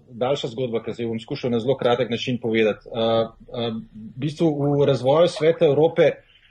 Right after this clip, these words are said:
je lahko, eh, je bilo, je bilo nekaj obdobij. Prvo, tisto povojno, eh, pionirsko, ko se je gradil Svet Evrope, ko se je postavljalo Evropsko sodišče, em, eh, potem zatem je bilo obdobje hladne vojne,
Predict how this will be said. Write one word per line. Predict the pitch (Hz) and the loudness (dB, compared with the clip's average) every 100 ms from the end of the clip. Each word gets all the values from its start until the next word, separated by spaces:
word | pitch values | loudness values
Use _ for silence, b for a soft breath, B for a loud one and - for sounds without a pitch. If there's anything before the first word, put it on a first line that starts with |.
| b | b
je | - 135 135 | -2 2 2
lahko, | 127 123 - 160 160 139 - | 2 -2 0 4 4 2 -4
eh, | 135 127 117 104 _ _ _ _ _ _ _ - 143 139 | -4 -4 -8 -16 _ _ _ _ _ _ _ -20 -20 -10
je | 135 | -6
bilo, | 127 139 | -2 0
je | 131 127 - | -2 -6 -6
bilo | 135 | -2
nekaj | 135 151 156 | 0 0 0
obdobij. | 127 127 123 117 | 0 0 -2 0
Prvo, | 147 151 147 | 2 4 2
tisto | 139 143 143 | -2 -6 -6
povojno, | 117 135 127 131 139 143 135 | -2 -2 2 2 4 2 0
eh, | 120 - 117 120 120 120 117 117 113 113 110 110 113 110 110 104 | 0 -6 -14 -8 -6 -6 -6 -6 -8 -8 -6 -6 -6 -8 -10 -6
pionirsko, | 135 123 139 135 135 | -2 0 0 -2 -8
ko | 113 | -8
se | 117 123 | -8 -4
je | 113 | -2
gradil | 117 113 143 139 | -2 0 2 2
Svet | 127 127 135 | 0 -4 -2
Evrope, | 131 131 131 131 120 | 0 0 -2 -4 -6
ko | 113 | -6
se | - | -6
je | 110 | -8
postavljalo | 117 - 127 139 135 | -4 2 4 4 2
Evropsko | 127 127 - 131 | 0 -2 -6 -10
sodišče, | - 117 131 127 139 - B B B B - | -8 -6 -4 -2 -4 -4 B B B B -2
em, | 120 120 120 113 113 - | 2 2 0 -4 -8 -14
eh, | 113 110 110 110 107 - - _ | -8 -6 -6 -6 -6 -10 -20 _
potem | - 123 156 156 | -8 -2 0 0
zatem | 127 - 156 151 | -2 0 0 2
je | 135 | 0
bilo | 135 | -2
obdobje | 123 135 147 135 | -2 0 0 0
hladne | - 131 127 | 0 0 0
vojne, | 117 113 117 151 180 | -2 -2 -2 -4 -8